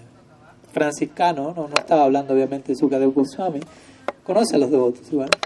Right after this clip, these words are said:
<laughs> y él decía, "La,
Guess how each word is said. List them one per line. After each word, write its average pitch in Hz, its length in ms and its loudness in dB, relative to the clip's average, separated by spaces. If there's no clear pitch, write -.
<laughs> - 1200 -12
y 175 80 -2
él 175 80 0
decía, 170 460 2
"La, 165 280 0